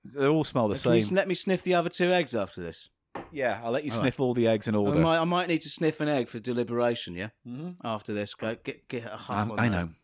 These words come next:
Speaker 1: Just fucking eat an egg.
Speaker 2: <laughs>
Speaker 1: Just eat
Speaker 2: Look,
Speaker 1: an egg.
Speaker 2: watch my mouth.
Speaker 1: Quick, do the egg special. No. Well, all right, this is it.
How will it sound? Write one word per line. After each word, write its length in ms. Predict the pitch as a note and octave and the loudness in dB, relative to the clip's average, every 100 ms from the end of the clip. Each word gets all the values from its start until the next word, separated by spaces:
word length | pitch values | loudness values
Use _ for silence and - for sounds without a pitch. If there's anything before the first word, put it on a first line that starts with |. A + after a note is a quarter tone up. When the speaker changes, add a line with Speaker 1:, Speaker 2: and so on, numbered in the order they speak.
| _ _ _ | _ _ _
Speaker 1:
Just 200 | C3 - | -10 -10
fucking 340 | - C3 - - | -10 -8 -8 -6
eat 200 | F#2 D2 | -6 -6
an 80 | E2 | -2
egg. 300 | D#2 E2 - _ - | -2 -2 -6 _ -6
Speaker 2:
<laughs> 800 | - - - - - - - - | -6 -6 -8 -8 -10 -12 -6 -2
Speaker 1:
Just 260 | - - | -2 -4
eat 100 | D#3 | -4
Speaker 2:
Look, 140 | F#3 G3 | 0 0
Speaker 1:
an 80 | D#3+ | -2
egg. 100 | E3+ | -2
Speaker 2:
watch 240 | E3 F3 E3+ | -2 -2 -4
my 160 | D#3 | -4
mouth. 320 | D3+ D#3 C3+ - _ - | -2 -2 -4 -6 _ -12
Speaker 1:
Quick, 380 | - C#4 B3 - | -2 -2 -2 -6
do 200 | B3 C4 | -4 -2
the 120 | B3+ B3 | 0 -2
egg 160 | C4 | -4
special. 480 | - B3+ B3+ C4 G#3 | -4 -4 -2 -4 -2
No. 400 | D#3+ D3+ D3 C3+ | 0 2 4 2
Well, 320 | A2 B2+ C3+ | 2 2 4
all 160 | A#2+ C#3+ | 4 2
right, 220 | G#2 G#2+ | 2 2
this 180 | C3+ C#3+ | 0 0
is 120 | A#2 | 0
it. 240 | G#2+ C3 | 0 0